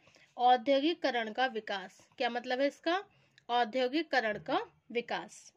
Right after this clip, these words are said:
ओके? प्रौद्योगिक, प्रौद्योगिक विकास का सबसे प्रमुख और प्रत्यक्ष जो प्रभाव है वो औद्योगिकरण के विकास के रूप में देखा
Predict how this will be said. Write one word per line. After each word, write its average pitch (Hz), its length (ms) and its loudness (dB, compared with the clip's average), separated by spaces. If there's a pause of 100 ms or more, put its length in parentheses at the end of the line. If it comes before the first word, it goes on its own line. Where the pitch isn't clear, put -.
ओके? 339 260 0 (580)
प्रौद्योगिक, 302 640 0 (1500)
प्रौद्योगिक 302 600 2
विकास 277 360 0
का 330 100 -2
सबसे 294 320 -6
प्रमुख 302 420 -4
और 285 540 0
प्रत्यक्ष 294 500 -4
जो 311 160 -4
प्रभाव 240 440 -6
है 285 100 -4
वो 320 80 -2
औद्योगिकरण 247 1400 -6
के 285 200 -6
विकास 220 640 -8
के 294 120 -4
रूप 233 240 -8
में 233 180 -10
देखा 240 480 -6